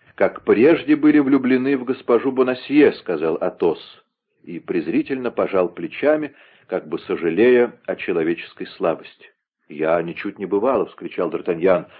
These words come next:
«просто мне любопытно раскрыть тайну, которая с ней связана. Не знаю почему, но мне кажется, что эта женщина, которая совершенно мне неизвестна,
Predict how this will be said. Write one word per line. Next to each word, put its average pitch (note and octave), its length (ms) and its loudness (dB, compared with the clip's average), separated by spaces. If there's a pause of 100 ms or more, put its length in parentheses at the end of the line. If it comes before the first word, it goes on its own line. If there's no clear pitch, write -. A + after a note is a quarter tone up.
(380)
«просто F#2 340 -4
мне F#2+ 220 -4
любопытно A2 680 -2
раскрыть A#2+ 640 -6
тайну, C3+ 380 0
которая A#2 500 -2
с - 120 -18
ней A2+ 180 -8 (100)
связана. G#2 600 -6 (760)
Не E2 120 -10
знаю A#2 340 -6
почему, B2 480 -2
но C3 100 0
мне G#2+ 200 -6
кажется, C3 480 -6
что - 200 -6
эта C3 220 -2
женщина, F#3+ 560 0
которая G2+ 360 -2
совершенно G#2+ 600 -4
мне A#2+ 180 -4
неизвестна, G2 680 0